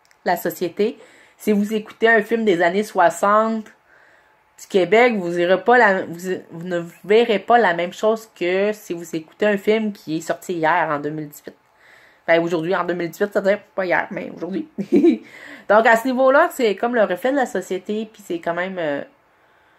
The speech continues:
c'est partout dans, dans le monde aussi. La, selon les ressources aussi que l'on a, parce que, bon, euh, si, euh, vous regardez un f-, un film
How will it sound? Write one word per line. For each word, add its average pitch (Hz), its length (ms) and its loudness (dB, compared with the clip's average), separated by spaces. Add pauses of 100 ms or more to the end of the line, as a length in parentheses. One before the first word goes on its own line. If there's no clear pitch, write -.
(320)
c'est - 140 -14
partout 151 320 -4
dans, 147 260 0
dans 147 80 0
le 156 60 -2
monde 175 300 -4
aussi. 190 300 -10 (600)
La, 147 520 2 (200)
selon 190 320 0
les 196 100 4
ressources 202 440 0
aussi 202 200 -10
que 202 80 -6
l'on 165 240 -2
a, 190 140 0
parce 175 180 -4
que, 147 640 0
bon, 160 220 0
euh, 143 180 0
si, 175 580 -6
euh, 147 300 4 (640)
vous 151 100 -8
regardez 160 320 2
un 185 180 2
f-, 135 300 -12
un 160 40 -12
film 190 440 -4